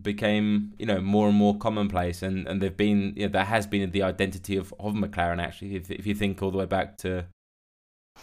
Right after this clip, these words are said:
you know, s-, sort of through, through their, through their history, they have been, you know, a brand that has always used, um, always used, you know, a sponsor-led livery,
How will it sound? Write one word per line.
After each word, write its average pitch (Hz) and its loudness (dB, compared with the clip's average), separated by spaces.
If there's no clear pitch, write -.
you 127 2
know, 104 8
s-, 101 -2
sort 113 -2
of 104 -14
through, 113 0
through 110 -2
their, 101 6
through 104 -4
their 95 4
history, 95 -2
they 104 4
have 104 2
been, 101 0
you 113 -4
know, 92 0
a - -10
brand 101 4
that 101 2
has 101 0
always 104 0
used, 101 2
um, 95 -2
always 101 0
used, 98 -4
you - -10
know, 98 -2
a - -10
sponsor-led 101 2
livery, 98 -4